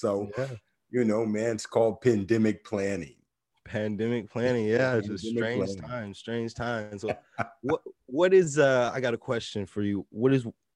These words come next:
Speaker 2: one important thing that you've learned in thirty years of marriage?
Speaker 1: Mm.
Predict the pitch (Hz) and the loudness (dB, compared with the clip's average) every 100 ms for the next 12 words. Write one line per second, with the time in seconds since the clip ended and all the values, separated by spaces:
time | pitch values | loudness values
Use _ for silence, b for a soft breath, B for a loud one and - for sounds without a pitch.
0 | - - _ - 104 123 135 135 135 - | -20 -20 _ -8 2 6 6 4 0 -4
1 | 113 107 123 117 107 - 107 104 95 - | -6 -4 -2 -2 -4 -6 -6 -4 -6 -6
2 | 104 92 98 92 90 78 101 92 87 98 | -6 -4 -4 -6 -10 -14 -14 -12 -6 -6
3 | 95 92 92 85 82 85 76 - - _ | -6 -8 -10 -10 -14 -14 -16 -20 -20 _
4 | _ _ _ _ _ _ _ _ _ _ | _ _ _ _ _ _ _ _ _ _
5 | _ _ _ _ _ _ 85 101 92 76 | _ _ _ _ _ _ -8 -6 -6 -10